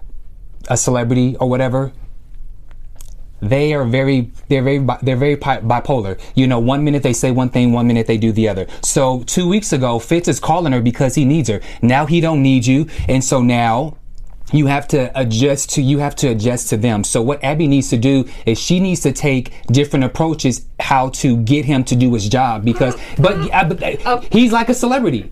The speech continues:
Speaker 2: Okay,
Speaker 1: He's like
Speaker 2: no,
Speaker 1: a
Speaker 2: no, no,
Speaker 1: ce-,
Speaker 2: but the
Speaker 1: he's,
Speaker 2: difference
Speaker 1: he
Speaker 2: is,
Speaker 1: was
Speaker 2: but the
Speaker 1: a
Speaker 2: difference is he's not. So if a celebrity gets mad, who cares? They show up on the red carpet in the wrong dress.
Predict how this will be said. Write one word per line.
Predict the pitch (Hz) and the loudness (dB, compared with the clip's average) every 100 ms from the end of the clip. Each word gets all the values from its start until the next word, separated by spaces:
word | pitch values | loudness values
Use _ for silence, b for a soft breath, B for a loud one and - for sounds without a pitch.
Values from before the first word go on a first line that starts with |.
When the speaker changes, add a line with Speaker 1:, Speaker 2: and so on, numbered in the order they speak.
| - | -4
Speaker 2:
Okay, | 277 208 | 0 2
Speaker 1:
He's | 214 | 2
like | 240 | 2
Speaker 2:
no, | 233 | 0
Speaker 1:
a | |
Speaker 2:
no, | 302 | 2
no, | |
Speaker 1:
ce-, | |
Speaker 2:
but | |
the | 208 | 2
Speaker 1:
he's, | 208 | 2
Speaker 2:
difference | 190 202 202 | 2 2 2
Speaker 1:
he | |
Speaker 2:
is, | 180 | 0
Speaker 1:
was | 190 | 0
Speaker 2:
but | 175 | 0
the | |
Speaker 1:
a | |
Speaker 2:
difference | 262 285 269 | 0 -4 -4
is | 254 240 | -4 -4
he's | - 285 247 | -2 0 2
not. | 277 311 311 - - B B | 2 2 0 -2 -10 B B
So | - 339 | 0 2
if | 349 339 | 2 0
a | |
celebrity | 349 359 330 339 381 | -2 -2 -2 -2 -2
gets | 349 330 | -2 -2
mad, | 311 320 294 254 | -2 -2 0 0
who | 302 | -4
cares? | - 330 302 262 | -2 0 0 0
They | 240 | 0
show | 233 311 277 | 0 0 0
up | 285 | 2
on | 277 | 0
the | 233 | -2
red | 208 233 | -2 -2
carpet | - 262 269 | 0 -2 -2
in | 240 | -4
the | 214 | -2
wrong | 196 226 240 | 0 0 0
dress. | 208 214 220 339 | -2 0 2 0